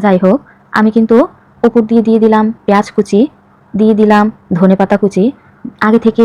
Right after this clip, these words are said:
সিদ্ধ করে রাখা ডিম গ্রেট করে দিয়ে দিলাম, উপর দিয়ে দিয়ে দিলাম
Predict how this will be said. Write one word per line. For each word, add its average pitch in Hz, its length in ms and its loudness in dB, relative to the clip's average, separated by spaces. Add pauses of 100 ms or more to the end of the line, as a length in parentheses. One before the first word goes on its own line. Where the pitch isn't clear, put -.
(100)
সিদ্ধ 208 240 -2
করে 208 200 2
রাখা 208 160 -2
ডিম 208 180 2 (160)
গ্রেট 190 260 2
করে 208 140 2
দিয়ে 202 160 -2
দিলাম, 202 240 2 (360)
উপর 247 200 2
দিয়ে 240 160 2
দিয়ে 226 120 4
দিলাম 214 240 0